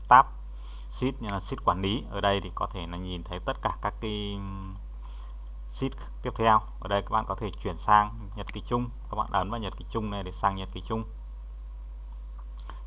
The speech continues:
Hoặc là các bạn có thể quay lại menu quản lý. Đấy. Các, à, đường link này cũng, à, tương tự như vậy.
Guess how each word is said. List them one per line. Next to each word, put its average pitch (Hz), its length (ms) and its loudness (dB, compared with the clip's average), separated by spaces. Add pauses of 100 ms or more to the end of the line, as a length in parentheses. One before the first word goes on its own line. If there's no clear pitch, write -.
(120)
Hoặc 98 160 10
là 95 60 6
các 90 80 -2
bạn 104 200 12
có 98 60 -6
thể 101 140 -2
quay 107 180 6
lại 107 180 6
menu 107 340 2 (380)
quản 87 140 -8
lý. 107 220 -4 (720)
Đấy. 95 200 -2 (680)
Các, 117 140 4 (300)
à, 104 420 4 (500)
đường 104 200 0
link 110 160 4
này 104 180 4
cũng, 107 260 -4
à, 104 500 0
tương 104 160 0
tự 117 80 0
như 107 180 -2
vậy. 107 120 10